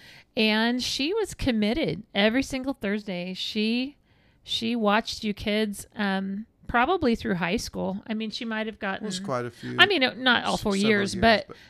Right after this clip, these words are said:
Speaker 1: until she couldn't anymore.
Speaker 2: Yeah.
Speaker 1: But she, she took on the challenge, and sometimes Trent was tough. Um, but you guys <laughs> helped, even though you were really young. But, um, yeah, she,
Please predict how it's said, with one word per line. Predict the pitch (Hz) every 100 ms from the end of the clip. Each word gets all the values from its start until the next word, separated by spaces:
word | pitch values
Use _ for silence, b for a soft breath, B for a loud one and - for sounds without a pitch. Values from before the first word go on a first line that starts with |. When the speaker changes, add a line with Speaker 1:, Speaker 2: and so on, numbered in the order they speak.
| B -
Speaker 1:
until | 240 220 240
she | - 226
couldn't | - 254 226 -
anymore. | 208 190 185 185 196 190
Speaker 2:
Yeah. |
Speaker 1:
But | 226 220 -
she, | - 254 254 277 B B
she | - 277
took | - 320
on | 294 277
the | 269
challenge, | - 240 233 247 262 262 233
and | 214
sometimes | 247 233 240 254 240 233
Trent | - 240 226
was | 226 214
tough. | - 220 220 277 - -
Um, | 208 202 190 185 180 180 _ _ _ _ _ _ -
but | 202
you | 202 226
guys | 220 208 -
<laughs> | 208
helped, | 226 - 240
even | 196 208
though | 202
you | 214 208
were | 208
really | 208 202 202
young. | 202 208 208 202 214 b b b b b _ _ -
But, | 185 208 196 190 -
um, | 208 202 196 190 185 196 - -
yeah, | 208 214 175 160
she, | - 254